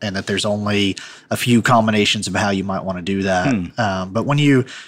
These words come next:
Speaker 1: when you drill down into 'em, you know, some of 'em will have rules-based engines to try to help map how orders should be fulfilled.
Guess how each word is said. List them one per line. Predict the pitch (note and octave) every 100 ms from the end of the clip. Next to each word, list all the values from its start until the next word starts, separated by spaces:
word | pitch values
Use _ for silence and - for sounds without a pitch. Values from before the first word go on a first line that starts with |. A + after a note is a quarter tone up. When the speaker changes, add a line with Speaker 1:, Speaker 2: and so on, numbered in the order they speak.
| - -
Speaker 1:
when | C3
you |
drill | A#2+ F3
down | E3 D3 C3+
into | C3+ B2 B2
'em, | A2
you | G#2+
know, | G#2+ G#2
some | - E3
of | E3
'em |
will | D3
have | A#2+ B2+ B2 A2+
rules-based | A#2+ B2 A#2+ A2+ A#2+ A#2+
engines | B2+ A2+ A2 A#2+ A#2 A#2+ -
to | -
try | - A2+
to | G#2+
help | A2+ -
map | G#2+ G#2+ A2 - - - _
how | - A#2
orders | A2+ A2 A2
should | - G2+
be | A2
fulfilled. | G#2 - A2+ A#2+ B2